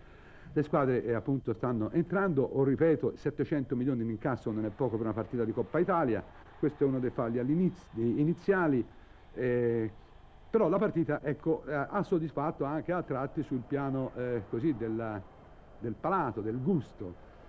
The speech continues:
Vedete la Fiorentina che controbatte con la Juve, il tiro e Tacconi è pronto a parare. Ecco, eh, stiamo,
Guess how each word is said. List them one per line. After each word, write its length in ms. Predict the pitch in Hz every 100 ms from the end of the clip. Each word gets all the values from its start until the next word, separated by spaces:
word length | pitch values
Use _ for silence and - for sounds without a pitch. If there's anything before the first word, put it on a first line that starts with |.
| -
Vedete 460 | 101 131 147 156 151 - - - - - - -
la 100 | 127
Fiorentina 400 | 139 147 190 156
che 240 | 156 127 - - -
controbatte 760 | - 202 175 165 170 - 143 117 -
con 140 | - 127
la 80 | 165
Juve, 260 | 214 180
il 140 | 147 135
tiro 360 | 202 233 220 175
e 220 | 151 196 -
Tacconi 540 | 233 - 160 160 156 147
è 200 | 143 131 -
pronto 560 | 160 165 156 - 160 -
a 240 | 139 143 135 -
parare. 560 | - 135 95 73 76 82 - - - - - -
Ecco, 340 | 135 - 147 -
eh, 320 | 135 131 127 98
stiamo, 420 | 156 143 135